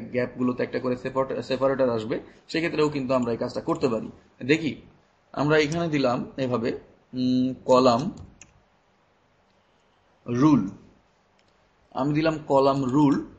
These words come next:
ঠিক আমরা যেভাবে border use করেছি ঠিক এমনই করব আমরা। আমি দিলাম, আহ, উইডথ দিয়ে দিলাম ফোর pixel এবং সেটা solid কিনা আমি এটাও বলে দেবো এখানে,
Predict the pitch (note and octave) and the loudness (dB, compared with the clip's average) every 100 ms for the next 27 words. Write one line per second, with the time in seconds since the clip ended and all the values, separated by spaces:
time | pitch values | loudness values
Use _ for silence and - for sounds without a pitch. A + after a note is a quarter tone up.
0 | _ - G#3+ F3+ D#3+ D3 D3 D#3 C#3 C3+ | _ -6 -2 0 0 0 0 2 4 4
1 | C#3 C#3 C#3 B2+ C3 B2+ B2+ B2+ D3+ C#3+ | 4 2 0 0 -2 -2 -4 -8 -6 -2
2 | B2+ C3 C3 - - B2+ A#2+ A#2 A#2 - | -2 -2 -4 -6 -2 -2 0 -2 -2 -2
3 | B2+ B2 B2+ B2+ B2 - - A2 A#2 A#2 | -2 0 0 0 -4 -12 -12 -2 0 4
4 | D3+ D3 A2+ C3 C3 B2 A#2+ B2 - B2+ | 2 2 -2 -2 0 0 0 -4 -2 0
5 | B2+ B2 - A2+ A2 D3+ F#3+ - - - | 2 0 -2 -4 4 4 4 -2 -14 -16
6 | - C3 C#3+ C#3 C#3+ C#3 - C3+ C#3+ D3 | -2 0 2 0 -2 -2 0 2 2 0
7 | - C3 B2 C3 A#2+ B2 C#3 C3 B2 A#2 | -4 0 2 2 4 4 4 2 2 2
8 | A2+ A#2+ A#2 B2 | 0 0 -2 -4